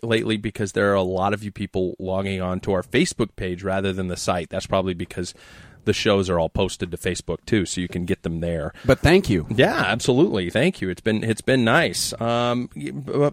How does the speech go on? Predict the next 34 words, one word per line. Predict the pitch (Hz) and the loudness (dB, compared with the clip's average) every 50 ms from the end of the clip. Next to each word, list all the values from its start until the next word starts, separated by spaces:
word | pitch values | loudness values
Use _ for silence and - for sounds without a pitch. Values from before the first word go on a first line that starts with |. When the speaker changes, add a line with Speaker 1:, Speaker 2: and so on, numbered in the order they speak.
| 127 | 0
Speaker 1:
wow. | 123 135 156 180 185 - - - 135 - | 2 2 4 4 4 0 -2 -6 -10 -4
You | 127 147 151 | 0 4 6
know, | 156 165 180 | 6 8 8
and, | 165 135 123 127 127 | 8 6 6 4 4
and | 127 123 123 | 4 4 4
moving | 127 143 165 156 151 143 | 6 6 6 6 6 6
on, | 131 117 101 92 95 | 4 4 4 2 0
we've | 104 107 | 0 0
got | 120 117 113 | 2 4 4
a | 113 | 6
lot | 117 113 113 | 4 4 2
of | - | 2
stuff | - 113 - | -2 -4 -2
coming | - - 113 110 | 0 0 2 4
on | 107 110 107 | 4 4 2
this | 104 - - | 2 0 0
summer, | 113 113 113 110 | 0 0 0 0
a | - - - - - - - | -2 -6 -12 -20 -4 2 4
lot | 131 139 139 | 6 6 8
of | 127 | 6
events | 117 110 117 113 120 120 - | 6 6 6 6 6 6 4
that | - 110 | 4 4
have, | 104 98 104 | 4 4 2
have | - - - 139 131 143 123 | 0 0 4 4 4 4 4
happened, | 123 131 120 117 113 127 113 110 107 | 4 2 2 2 2 0 -2 -2 -2
a | |
lot | 107 110 113 120 | 0 0 2 2
of | 117 | 2
them | 110 110 107 | 2 2 4
that | 110 107 | 4 4
are | 104 101 | 4 4
going | 98 101 120 123 131 135 131 127 120 | 4 6 6 6 6 6 4 2 2
to | - 127 113 | 2 0 2
happen. | 107 107 104 101 - 101 101 101 | 2 2 2 2 0 -2 -4 -4